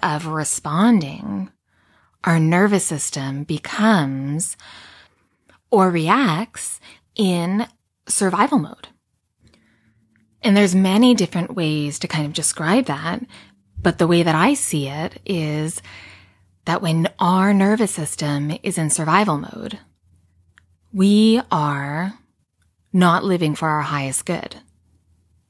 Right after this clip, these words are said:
We're trying not to die. So how do we have any room for what really serves us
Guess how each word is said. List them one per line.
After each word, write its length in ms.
We're 120
trying 400
not 220
to 100
die. 540
So 220
how 260
do 80
we 80
have 220
any 260
room 600
for 240
what 400
really 320
serves 540
us 480